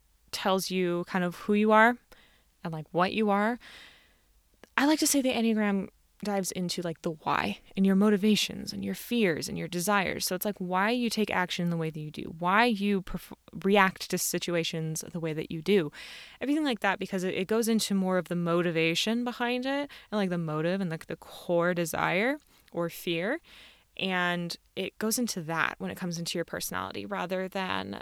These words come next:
more of the basic understanding of who you are, you know? So it's a great supplemental tool to do both of these tests, and Enneagram is a great one to dive into, and there's so many resources about it. But basically, you have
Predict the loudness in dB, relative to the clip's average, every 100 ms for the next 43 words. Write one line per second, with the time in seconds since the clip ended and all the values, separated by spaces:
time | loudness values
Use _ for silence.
0 | -6 -4 -2 -4 -4 -8 -10 -6 -4 -4
1 | -4 -6 _ _ -20 -20 -4 -2 0 -2
2 | -4 -4 -4 -4 -6 -8 -10 -10 -6 -6
3 | -6 -8 -10 -12 _ -4 -4 -4 -10 -16
4 | -12 -4 4 6 6 4 0 -2 -4 -4
5 | -4 0 0 0 -4 -2 -2 0 -2 -2
6 | -4 -2 0 0 -4 -4 -4 -4 0 0
7 | 0 -4 -10 -10 -8 -4 -2 -2 -2 -6
8 | -6 -8 -10 -14 _ _ -6 -4 -2 -2
9 | -2 -6 -8 -4 -4 -2 -4 -4 -2 -4
10 | -4 -8 -6 -6 -6 -6 -4 -2 -2 -2
11 | -4 -6 -4 -6 -6 -8 -8 -6 -4 -2
12 | -4 -6 -10 -14 -8 -2 0 2 2 2
13 | 0 -2 0 2 2 0